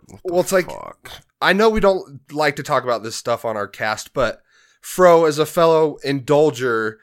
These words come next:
Speaker 2: like, you don't wanna get your absolute top shelf baked at fucking eight in the morning, right?
Speaker 1: No,
Speaker 2: Yeah,
Speaker 1: no.
Speaker 2: well,
Speaker 1: But I also
Speaker 2: that's
Speaker 1: am
Speaker 2: what
Speaker 1: not one of those, like, crazy
Speaker 2: Ugh.
Speaker 1: guy. Like, "Oh, I'm kind of a weekend
Speaker 2: Right.
Speaker 1: warrior here."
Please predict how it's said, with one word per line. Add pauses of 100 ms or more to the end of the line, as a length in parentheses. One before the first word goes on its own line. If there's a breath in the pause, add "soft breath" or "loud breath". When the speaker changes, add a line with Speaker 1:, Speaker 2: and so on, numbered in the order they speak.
(340 soft breath)
Speaker 2:
like, (340)
you
don't
wanna
get
your
absolute (380)
top
shelf (140)
baked
at
fucking
eight
in
the
morning,
right? (1300 loud breath)
Speaker 1:
No, (180)
Speaker 2:
Yeah,
Speaker 1:
no.
Speaker 2:
well,
Speaker 1:
But
I
also
Speaker 2:
that's
Speaker 1:
am
Speaker 2:
what
Speaker 1:
not
one
of
those,
like,
crazy
Speaker 2:
Ugh.
Speaker 1:
guy.
Like,
"Oh,
I'm
kind
of
a
weekend
Speaker 2:
Right.
Speaker 1:
warrior
here."